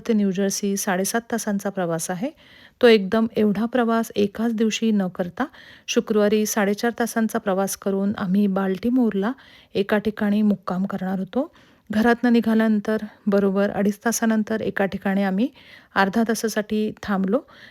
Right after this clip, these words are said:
त्यानंतर पुन्हा प्रवास सुरू केला आणि रात्री बरोबर दहा वाजता बाल्टिमोरला आमच्या आमच्या हॉटेलमध्ये आम्ही सगळेजण पोहोचलो. तिकडे फ्रेश झाल्यानंतर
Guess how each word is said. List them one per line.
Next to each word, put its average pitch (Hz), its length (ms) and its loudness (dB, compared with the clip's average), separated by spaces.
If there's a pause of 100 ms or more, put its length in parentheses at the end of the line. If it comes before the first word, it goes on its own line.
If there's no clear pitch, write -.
(140)
त्यानंतर 202 540 2 (120)
पुन्हा 220 220 2
प्रवास 202 380 0
सुरू 220 220 0
केला 214 320 -2 (320)
आणि 214 160 0
रात्री 208 320 0
बरोबर 214 380 0
दहा 202 320 -4
वाजता 226 400 -4 (460)
बाल्टिमोरला 208 880 2
आमच्या 202 360 0
आमच्या 226 260 0
हॉटेलमध्ये 196 800 -2
आम्ही 196 420 0
सगळेजण 196 600 -2
पोहोचलो. 196 540 -6 (520)
तिकडे 214 360 2
फ्रेश 214 400 0
झाल्यानंतर 220 560 0